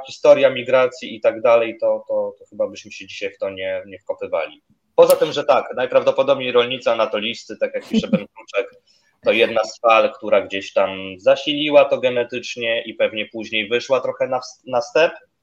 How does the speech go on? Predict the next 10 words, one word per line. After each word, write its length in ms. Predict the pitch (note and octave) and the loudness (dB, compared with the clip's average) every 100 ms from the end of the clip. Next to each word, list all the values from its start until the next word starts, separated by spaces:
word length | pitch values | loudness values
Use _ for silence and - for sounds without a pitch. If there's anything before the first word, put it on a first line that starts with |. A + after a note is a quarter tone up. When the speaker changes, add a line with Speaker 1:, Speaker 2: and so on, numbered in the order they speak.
| _ | _
Speaker 1:
na 100 | C3 | -6
wschód, 460 | - - D3 F3 - _ _ _ | -6 -4 -4 -4 -12 _ _ _
przez 200 | C#3+ A#2+ | -8 2
Bałkany 680 | C3 B2+ C#3+ C3+ D3 E3+ E3+ - - - _ _ _ - | 2 4 4 4 2 -4 -8 -18 -20 -20 _ _ _ -4
i 360 | D#3+ F3 E3 | -2 -2 0
byli 420 | C#3+ D#3+ D#3+ D#3 | 4 6 4 2
to 260 | C#3 B2+ B2+ | 6 8 6
być 180 | B2+ B2+ | 2 -2
może 340 | B2 C3 B2+ | 2 4 4
przodkowie, 1000 | - - C#3 - B2+ B2+ A#2 B2 A#2+ - | 0 0 0 2 6 6 6 8 8 6